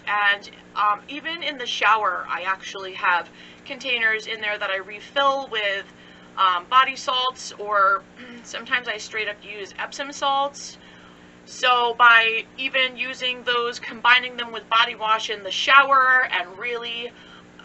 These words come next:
focusing your intentions on clearing your energy, clearing your aura out, and the salt cleansing and consecrating your, I literally do this every single day.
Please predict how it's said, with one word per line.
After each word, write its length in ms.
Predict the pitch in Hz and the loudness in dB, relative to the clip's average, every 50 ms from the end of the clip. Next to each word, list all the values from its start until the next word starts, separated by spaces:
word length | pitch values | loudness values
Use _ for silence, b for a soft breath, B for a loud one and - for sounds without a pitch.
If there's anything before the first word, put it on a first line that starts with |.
| - - - | -12 -2 0
focusing 460 | 262 254 254 - 277 - 254 254 247 | 0 0 0 -2 -8 -6 -6 -6 -2
your 140 | 247 233 233 | 0 0 0
intentions 520 | 220 202 - - 277 262 254 269 262 233 | 0 0 -2 -2 -2 -2 -2 -4 -4 0
on 300 | 240 240 254 254 247 240 | 2 4 6 6 4 2
clearing 840 | 240 - - - 254 254 262 269 269 262 262 262 262 262 262 254 254 | -2 -10 -12 -10 -8 -4 -2 0 0 2 2 0 0 0 -2 -4 -4
your 220 | 247 220 214 196 - | -6 -6 -6 -2 0
energy, 560 | - 262 254 254 262 240 - 247 247 240 233 - | 0 4 4 4 2 2 0 -2 -2 -2 -2 -6
clearing 720 | - - - 247 262 285 294 294 294 294 285 285 277 277 | -14 -20 -14 -10 -6 -2 0 0 0 0 -2 -4 -6 -6
your 160 | 269 262 262 - | -6 -6 -6 -4
aura 280 | 208 220 226 226 220 214 | -4 -2 0 0 2 2
out, 360 | - 220 220 220 220 226 - B B B B B B B | 4 4 4 4 2 -2 -6 B B B B B B B
and 160 | 185 190 190 185 | -4 -4 -4 -6
the 100 | 196 190 | -10 -10
salt 340 | - - 240 240 240 - | -8 -6 -4 -4 -4 -4
cleansing 560 | - - 254 247 247 240 240 240 226 226 226 220 | -6 -4 -4 -4 -2 -4 -4 -6 -6 -4 -4 -6
and 100 | 190 185 | -8 -12
consecrating 840 | - - - - - 262 254 254 - 254 - - 262 240 226 233 226 220 | -12 -16 -10 -4 -2 -2 -2 -2 -4 -12 -10 -6 -6 -6 -4 -6 -6 -6
your, 160 | 214 226 220 - - - - | -4 -6 -6 -6 -10 -6 -2
I 220 | - 196 226 233 | 0 0 0 -2
literally 540 | 240 233 233 254 262 247 247 247 226 233 226 | -4 -6 -8 -6 -6 -6 -8 -8 -8 -10 -10
do 140 | 190 208 214 220 | -12 -14 -14 -10
this 280 | 214 220 226 220 - - | -10 -10 -10 -10 -12 -12
every 460 | - - 185 190 190 185 196 202 202 196 | -10 -8 -8 -8 -8 -10 -10 -12 -12 -12
single 380 | - 190 180 190 180 175 185 | -12 -12 -12 -12 -12 -14 -12
day. 280 | 180 156 127 - - | -8 -8 -8 -10 -10